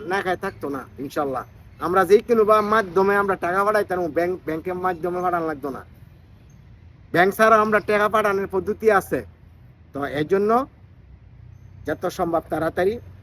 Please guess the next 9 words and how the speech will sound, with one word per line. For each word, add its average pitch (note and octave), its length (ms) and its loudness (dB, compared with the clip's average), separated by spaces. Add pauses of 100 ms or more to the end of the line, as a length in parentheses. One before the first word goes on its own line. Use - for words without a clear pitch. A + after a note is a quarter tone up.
(280)
আপনারা E3 320 0 (680)
এটা D3 120 0 (100)
মাইনা F3 320 2
নেন, F#3+ 140 0 (580)
এটা C#3 120 0 (100)
মাইনা F#3+ 320 4
নেওয়া F3 260 6 (100)
উত্তম। B2+ 280 -4 (800)
তো B2+ 100 -4